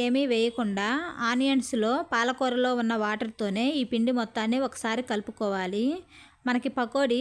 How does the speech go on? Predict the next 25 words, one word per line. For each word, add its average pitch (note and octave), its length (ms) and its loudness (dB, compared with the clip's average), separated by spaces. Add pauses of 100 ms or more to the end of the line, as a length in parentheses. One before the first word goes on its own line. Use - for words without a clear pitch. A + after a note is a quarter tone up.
స్వీట్ C4+ 340 -2
షాప్ C#4+ 220 -2
స్టైల్‌లో G#3+ 420 0
లాగా G#3 340 -2 (220)
క్రిస్పీగా C#4 580 0
రావాలంటే A3 680 0 (140)
ఇందులోనే A#3+ 520 2 (440)
ఒక B3 160 -4 (100)
హాఫ్ B3 320 2
కప్ D4 200 0
బియ్య B3 260 0
పిండిని C4+ 480 0
వేసుకోవాలి. G#3+ 720 -2 (280)
ఇందులోనే C4 460 2
ఒక C4 200 -2
హాఫ్ A3+ 280 0
టేబుల్ A3+ 300 0
స్పూన్ C4 400 -2 (180)
వాము B3+ 440 0
వేసుకోవాలండి. G#3 880 -2 (460)
ఆ A#3+ 120 2
వీడియో C4 440 2
క్లిప్ C4 300 -4
మిస్ A3+ 200 -2
అయింది. G#3+ 440 0